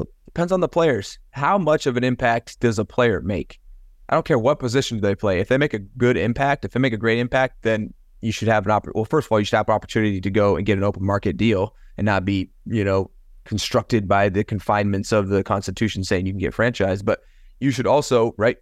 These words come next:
get paid for your significance to that team. Um, and, you know, you can look at any position. All positions get hurt, and that's football. And that's the risk we all take. But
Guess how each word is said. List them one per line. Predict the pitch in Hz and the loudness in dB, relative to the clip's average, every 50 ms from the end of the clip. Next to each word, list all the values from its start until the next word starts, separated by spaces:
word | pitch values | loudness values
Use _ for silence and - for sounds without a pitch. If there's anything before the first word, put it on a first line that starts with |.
| 101 | -8
get | 110 117 139 - - | 0 0 0 0 2
paid | - 135 131 123 117 120 101 - | 0 2 4 4 2 2 -2 -4
for | - - - | -6 -4 -2
your | 113 113 117 | 0 0 0
significance | 107 - 120 95 101 113 107 - - - 110 98 - - | -2 -2 -4 -2 0 -2 -2 -2 -2 -4 -4 -4 -4 -8
to | - - 113 | -4 -2 -2
that | 98 101 80 - - | 0 0 -2 -2 -4
team. | - - 131 113 98 - - _ - - _ _ _ _ _ _ _ - | -4 -2 -2 -2 -2 -4 -10 _ -20 -20 _ _ _ _ _ _ _ 0
Um, | 101 101 98 95 92 92 90 80 73 78 | 0 2 2 2 2 0 0 -2 -2 0
and, | 101 110 110 104 101 101 98 - - - - - _ _ | 2 2 2 2 2 0 -2 -6 -12 -18 -20 -20 _ _
you | 120 120 | 0 2
know, | 113 | 2
you | 110 113 120 123 | 2 2 0 0
can | 143 127 | 2 0
look | 120 98 | 2 0
at | 117 95 | 0 0
any | - 131 135 120 | 2 2 2 2
position. | - - 98 101 95 - - 85 80 80 - - | 0 -2 -2 -2 -2 -2 -2 -4 -4 -4 -4 -2
All | - 117 113 | 0 0 0
positions | - 113 104 107 104 - - 98 98 | 0 0 0 0 -2 0 -2 -2 0
get | - 104 101 - | 0 0 0 0
hurt, | 98 98 87 - - - _ _ _ _ _ - - _ | 2 0 0 0 -4 -10 _ _ _ _ _ -20 -10 _
and | 101 101 104 101 101 101 98 95 92 92 98 - | -2 0 0 2 2 0 0 0 0 -2 0 0
that's | - 101 - - | 0 0 0 0
football. | - - 120 95 - 87 64 64 - - - - - | -2 -2 -2 -2 -2 -4 -6 -6 -10 -16 -20 -12 -8
And | 90 92 90 92 92 | -6 -4 -2 0 0
that's | 104 107 - - | 0 0 -2 -6
the | - 104 | -4 -2
risk | 107 107 101 - | -2 -2 -2 0
we | 104 104 | 0 0
all | 101 101 107 | 2 0 0
take. | - - 123 101 90 - - - | 0 0 0 0 0 -4 -12 -6
But | - 92 90 - - | -2 -2 -2 -2 -4